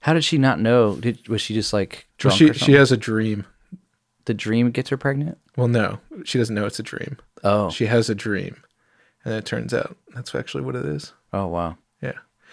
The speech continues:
Speaker 2: So anyways, it's a really good movie from the sixties. I think there's some nudity during that scene. So
Speaker 1: <laughs>
Speaker 2: watch,
Speaker 1: Yeah.
Speaker 2: you know, take it for what it is, but it's a really good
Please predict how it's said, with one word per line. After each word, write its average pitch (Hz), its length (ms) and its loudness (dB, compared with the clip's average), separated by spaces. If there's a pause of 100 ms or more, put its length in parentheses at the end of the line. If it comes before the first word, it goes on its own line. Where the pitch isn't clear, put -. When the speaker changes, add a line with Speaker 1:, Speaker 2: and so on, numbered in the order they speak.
(160)
Speaker 2:
So 160 140 6
anyways, 151 240 8
it's 143 120 6
a 147 40 6
really 139 180 10
good 131 140 6
movie 117 240 4
from 110 140 -4
the 104 60 -6
sixties. 113 600 -8
I 127 120 -2
think 127 160 0
there's 120 180 2
some 107 180 -2
nudity 110 380 0
during 110 240 -2
that 113 160 -4
scene. 123 360 -6 (480)
So 120 360 2
Speaker 1:
<laughs> - 40 -20
Speaker 2:
watch, 117 540 -2 (440)
Speaker 1:
Yeah. 120 280 2
Speaker 2:
you 120 80 -4
know, 113 60 0
take 110 220 2
it 110 100 -2
for 120 140 -4
what 113 140 0
it 110 80 0
is, 117 240 0
but 127 140 -8
it's 117 120 -6
a 127 60 -2
really 131 240 -2
good 139 220 -8